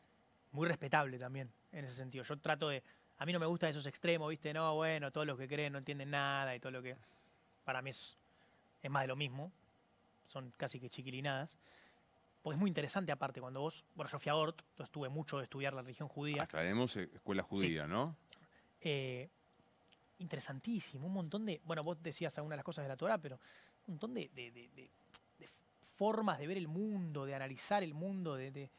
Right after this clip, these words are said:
Speaker 1: valores mismos que, que, que lleva esa religión y otras a las personas,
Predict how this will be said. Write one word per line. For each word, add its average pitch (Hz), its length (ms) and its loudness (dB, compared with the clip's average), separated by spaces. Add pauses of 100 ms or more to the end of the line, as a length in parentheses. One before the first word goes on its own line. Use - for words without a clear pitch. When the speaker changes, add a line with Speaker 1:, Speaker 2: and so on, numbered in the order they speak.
(140)
Speaker 1:
valores 156 540 4
mismos 165 380 -2
que, 123 160 -8
que, - 340 -14
que 131 160 -12 (920)
lleva 185 260 8
esa 139 200 -2
religión 135 480 -4 (180)
y 139 120 -2
otras - 280 0 (560)
a 151 80 -2
las 139 120 -2
personas, 196 420 -4